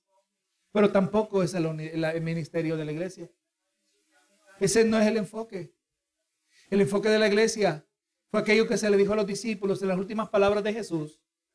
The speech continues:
dichas a sus discípulos antes de subir al cielo,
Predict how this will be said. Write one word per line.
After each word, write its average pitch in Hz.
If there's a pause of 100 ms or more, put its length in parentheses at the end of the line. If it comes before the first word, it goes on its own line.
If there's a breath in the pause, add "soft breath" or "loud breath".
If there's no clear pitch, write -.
(800)
dichas 208
a 180
sus 202
discípulos 196
antes 202
de 202
subir 208
al 202
cielo, 156